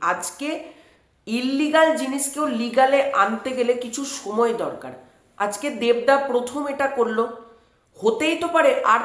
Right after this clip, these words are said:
তিন চার বছর পর এটা প্রতিটা বাংলা সিনেমার ক্ষেত্রে হলো। যেরকম দেবদা বেঙ্গল ট্যুর করেছিল, আজকে কিন্তু দেবদার পথে অনুপ্রাণিত হয়ে সবাই কিন্তু বেঙ্গল ট্যুর করছে, সেটা ছোট করে হোক, বড় করে হোক,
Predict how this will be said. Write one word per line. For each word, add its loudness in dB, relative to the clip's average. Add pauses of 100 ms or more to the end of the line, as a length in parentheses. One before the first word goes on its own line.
(100)
তিন -2
চার 4
বছর 4
পর 4
এটা 0
প্রতিটা -2
বাংলা 2
সিনেমার -2
ক্ষেত্রে -8
হলো। -2
যেরকম -2 (560)
দেবদা 2
বেঙ্গল 2
ট্যুর -4
করেছিল, -2 (400)
আজকে 0
কিন্তু -6
দেবদার 2
পথে -6 (300)
অনুপ্রাণিত 0
হয়ে 2 (220)
সবাই 2
কিন্তু -4
বেঙ্গল 0
ট্যুর -4
করছে, -2
সেটা -4
ছোট -6
করে 0
হোক, -2 (160)
বড় 0 (100)
করে -2
হোক, 2